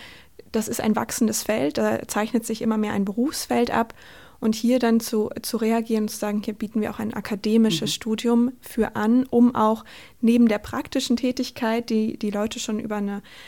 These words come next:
Speaker 1: andere Formate der Weiterbildung erlernt haben, auch nochmal vertieftes
Speaker 2: Mhm.
Speaker 1: Wissen, akademisches Wissen, ähm, auf einem anderen Niveau, auf einem Hochschulniveau, ähm, gar nicht in einer, in einer wertenden, ähm,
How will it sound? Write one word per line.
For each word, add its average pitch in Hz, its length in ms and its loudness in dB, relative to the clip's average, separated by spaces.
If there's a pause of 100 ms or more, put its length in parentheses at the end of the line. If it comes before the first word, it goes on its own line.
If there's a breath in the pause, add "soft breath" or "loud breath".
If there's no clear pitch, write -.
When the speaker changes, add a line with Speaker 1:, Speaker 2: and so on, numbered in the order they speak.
(140)
Speaker 1:
andere 240 260 4
Formate 220 480 0
der 214 100 0
Weiterbildung 214 480 -2
erlernt 220 500 -2
haben, 214 220 -2
auch - 220 -2
nochmal 208 420 -2 (480 loud breath)
vertieftes - 580 -2
Speaker 2:
Mhm. 185 40 -6
Speaker 1:
Wissen, 196 400 -2
akademisches 214 640 -2
Wissen, 202 500 -6
ähm, 196 500 -4
auf - 280 -6
einem 202 280 -2
anderen 214 380 4
Niveau, 202 300 2
auf 214 160 0
einem 202 140 2
Hochschulniveau, 214 720 4 (500 loud breath)
ähm, 202 300 2
gar 202 160 4
nicht 254 140 6
in 220 120 6
einer, 202 160 4
in 220 80 4
einer 202 140 4
wertenden, 226 760 4
ähm, 220 680 2